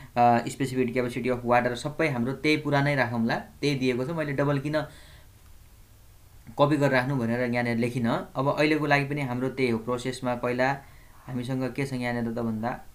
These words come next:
आइस छ, आइस minus ten degree सेन्टिग्रेडमा छ। पहिला यसलाई हामीले केही amount, मानौँ क्यु वान amount of heat दियो भने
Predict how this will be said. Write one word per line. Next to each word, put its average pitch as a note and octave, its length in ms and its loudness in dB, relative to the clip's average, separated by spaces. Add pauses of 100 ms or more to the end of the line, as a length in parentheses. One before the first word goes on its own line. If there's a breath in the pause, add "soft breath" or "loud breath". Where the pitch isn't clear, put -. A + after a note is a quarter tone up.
(140)
आइस B2+ 280 -2
छ, E3+ 40 -4
आइस B2+ 480 -8
minus A#2+ 340 -2
ten A#2+ 160 -2
degree A#2+ 200 -2
सेन्टिग्रेडमा A2+ 640 -2
छ। B2 100 -12 (880 loud breath)
पहिला D#3+ 220 6
यसलाई D3+ 200 6
हामीले B2+ 300 0
केही D#3 340 0
amount, B2 320 2
मानौँ C3 240 2
क्यु C#3 180 -4
वान C#3+ 180 2
amount B2+ 300 2
of B2 140 0
heat A#2+ 200 0
दियो B2 260 0
भने C3 360 -2